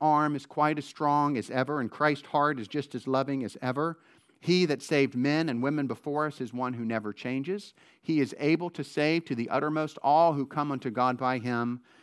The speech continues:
Then let us cast away doubts and fears, and let us follow them who through faith and patience inherit the promise and are waiting for us to join them.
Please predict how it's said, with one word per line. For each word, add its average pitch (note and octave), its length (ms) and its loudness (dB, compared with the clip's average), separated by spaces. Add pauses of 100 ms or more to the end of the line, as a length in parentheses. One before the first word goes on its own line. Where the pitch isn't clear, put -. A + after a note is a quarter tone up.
(140)
Then B2 160 -2
let C#3 140 2
us C3 140 -4
cast C#3+ 380 -2
away A#2 200 -4
doubts B2 580 -2
and G2+ 140 -14
fears, C#3 560 -4 (260)
and G#2 140 -6
let B2 160 0
us B2 140 -8
follow D3 380 2
them C#3+ 280 -2
who B2+ 140 -4
through A#2+ 200 -6
faith B2+ 380 -4
and G#2+ 100 -8
patience C#3 480 -6
inherit B2+ 400 -8
the C3+ 60 -12
promise C3 520 -2 (420)
and B2 300 -2
are A#2 200 -2
waiting C3 640 -4
for G2+ 360 -16
us A#2 480 -8 (400)
to - 100 -14
join G2 440 -6
them. - 400 -20